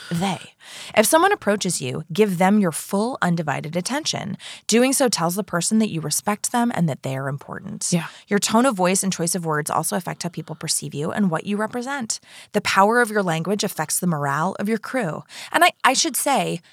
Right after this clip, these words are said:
Speaker 1: for every one of these principles that he throws out, he's got a story to match. So
Speaker 2: Okay.
Speaker 1: there's a ton of stories
Speaker 2: Yeah.
Speaker 1: in the Navy, but it's just like, we're just, we're getting the distilled version
Speaker 2: Yeah,
Speaker 1: today.
Speaker 2: yeah.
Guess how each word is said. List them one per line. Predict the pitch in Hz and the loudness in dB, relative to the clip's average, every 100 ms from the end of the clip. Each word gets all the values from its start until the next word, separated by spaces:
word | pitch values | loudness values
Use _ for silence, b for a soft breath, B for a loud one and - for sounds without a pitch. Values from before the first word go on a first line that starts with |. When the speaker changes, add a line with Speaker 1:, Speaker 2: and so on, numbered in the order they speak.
| b b b b b | b b b b b
Speaker 1:
for | - 226 - | 2 4 6
every | 208 254 269 | 6 4 2
one | 180 185 185 | 2 2 4
of | 185 160 | 2 -2
these | 165 156 | -4 -4
principles | - 185 175 190 190 214 254 269 - | -4 -2 -2 -2 -2 -4 -4 -6 -2
that | - | -4
he | - 190 | -2 -4
throws | 175 190 180 | -2 -2 0
out, | 202 220 | 2 0
he's | - 196 | 0 0
got | 202 170 | 2 2
a | |
story | - - 160 147 | 0 -2 -2 -2
to | - | -6
match. | - - - | -8 -4 2
So | 175 | 4
Speaker 2:
Okay. | 185 | 4
Speaker 1:
there's | 156 | 2
a | 185 | 0
ton | - - 233 233 220 | -2 -2 4 6 6
of | 196 | 4
stories | - - 151 131 127 135 - - | 2 0 -2 -2 -4 -2 -4 0
Speaker 2:
Yeah. | 165 151 - - | 0 0 -4 2
Speaker 1:
in | 202 | 4
the | 175 | 4
Navy, | 170 165 | 4 2
but | 180 190 | 2 2
it's | 180 - | 2 0
just | 170 | 0
like, | 147 127 - | 0 -2 -4
we're | 160 | -6
just, | 151 143 - - - _ | -4 -2 -4 -4 -12 _
we're | 170 170 | -4 -2
getting | 170 139 135 | 2 0 0
the | 139 | -4
distilled | 139 156 - 143 143 | -4 -2 -2 -2 -4
version | 135 92 - 95 - | -6 -6 -8 -6 0
Speaker 2:
Yeah, | 156 | 0
Speaker 1:
today. | - - - | 0 -6 -2
Speaker 2:
yeah. | 160 | -2